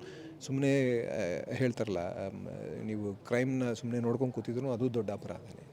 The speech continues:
ಕ್ರೈಮ್ ನಡಿಬೇಕಾದ್ರೆ ದನಿ ಎತ್ತಬೇಕು, ಅದು ಪ್ರಜಾಪ್ರಭುತ್ವ. ನಾವೇ ಇದರಲ್ಲಿ ಎಲ್ಲನೂ, ಈಗ ನಮ್ಮ ಕೈಲಿದೆ ಎಲ್ಲವೂ ಅಧಿಕಾರ,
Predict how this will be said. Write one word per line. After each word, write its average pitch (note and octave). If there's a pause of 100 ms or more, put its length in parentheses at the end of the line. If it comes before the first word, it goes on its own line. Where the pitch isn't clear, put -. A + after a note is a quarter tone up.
(200)
ಕ್ರೈಮ್ A2+
ನಡಿಬೇಕಾದ್ರೆ A#2
ದನಿ A2
ಎತ್ತಬೇಕು, A2
ಅದು F#2+
ಪ್ರಜಾಪ್ರಭುತ್ವ. G#2
ನಾವೇ A2+
ಇದರಲ್ಲಿ A2
ಎಲ್ಲನೂ, A2+ (260)
ಈಗ F2
ನಮ್ಮ G#2
ಕೈಲಿದೆ A#2+
ಎಲ್ಲವೂ A2+
ಅಧಿಕಾರ, G2+